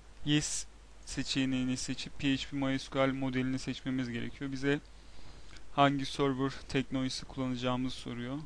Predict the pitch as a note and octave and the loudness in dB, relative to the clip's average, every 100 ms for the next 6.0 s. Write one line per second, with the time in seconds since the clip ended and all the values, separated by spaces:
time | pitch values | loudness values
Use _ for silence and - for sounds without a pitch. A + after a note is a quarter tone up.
0 | - - D3 C#3 - - - C3 B2+ C#3 | -8 0 2 2 -2 -4 -4 -4 -2 -2
1 | D#3 - - - - - - - - - | -4 -6 -8 -10 -12 -14 -14 -14 -14 -12
2 | - - - - - - D#3 D3+ - C#3+ | -10 -10 -12 -16 -10 0 6 6 6 6
3 | C3+ C3+ D3 E3 C#3+ - - - - - | 6 6 4 2 -2 -10 -12 -12 -14 -14
4 | - - - - - - - - - - | -14 -12 -12 -12 -10 -10 -10 -12 -12 -12
5 | - C#3+ C3+ - C3+ C3+ C3+ B2 C3 C#3+ | -6 -2 -2 2 6 6 4 0 0 -2